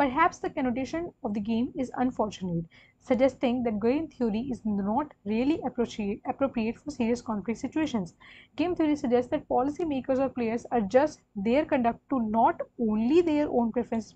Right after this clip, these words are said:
but also likely choices of the opponents। So basically गेम थ्योरी में आपको एक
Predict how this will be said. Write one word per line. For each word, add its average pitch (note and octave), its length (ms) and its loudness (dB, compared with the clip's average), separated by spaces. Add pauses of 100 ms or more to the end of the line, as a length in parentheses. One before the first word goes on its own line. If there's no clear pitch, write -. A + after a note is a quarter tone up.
but D#4+ 160 -2
also A3+ 480 0 (1000)
likely A#3+ 500 2 (160)
choices A#3 280 0
of A#3 140 0
the D4 100 -6 (120)
opponents। E3+ 380 -6 (300)
So E4 140 2
basically C4 640 0
गेम C4 160 0
थ्योरी C4 200 0
में B3+ 100 2
आपको A#3+ 220 -2
एक C4+ 80 -6